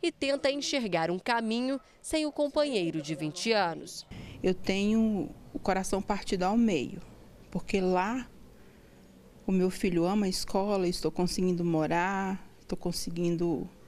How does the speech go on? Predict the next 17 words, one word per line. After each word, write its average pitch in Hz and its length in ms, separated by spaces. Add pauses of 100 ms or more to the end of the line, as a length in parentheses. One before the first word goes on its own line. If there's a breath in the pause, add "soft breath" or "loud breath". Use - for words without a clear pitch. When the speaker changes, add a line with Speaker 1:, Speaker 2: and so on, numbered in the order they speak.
Speaker 2:
até 185 680 (240)
então 170 420
conseguia 170 540
pagar 156 320
tudo, 220 540 (420 loud breath)
aluguel, 170 760 (100)
contas. 190 640 (1080 loud breath)
E 196 220
aqui 254 760
eu 190 120
tenho 202 340 (260)
a 208 120
família, 240 680 (200)
mas 202 240
não 233 100
tenho 233 320
isso. 202 400